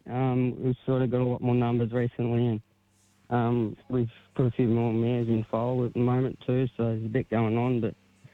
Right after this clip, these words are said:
we've got a few more coming as well. So, no, we, we might end up a bit more with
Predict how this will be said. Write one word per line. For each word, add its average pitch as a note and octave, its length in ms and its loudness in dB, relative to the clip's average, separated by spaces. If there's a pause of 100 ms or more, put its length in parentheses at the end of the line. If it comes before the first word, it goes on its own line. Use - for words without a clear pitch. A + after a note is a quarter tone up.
(140)
we've A#2 140 0
got A#2 140 0
a G#2 100 -2
few B2 160 0
more G#2+ 160 -2
coming A2+ 320 0
as G#2 120 -2
well. A2+ 280 0 (100)
So, G#2 200 0 (280)
no, A2+ 200 0
we, A2+ 260 2
we B2 120 2
might C3 200 2
end A#2+ 160 0
up A2+ 160 -2
a G#2+ 40 -8
bit A2 200 0
more A#2 320 2
with G#2+ 140 -4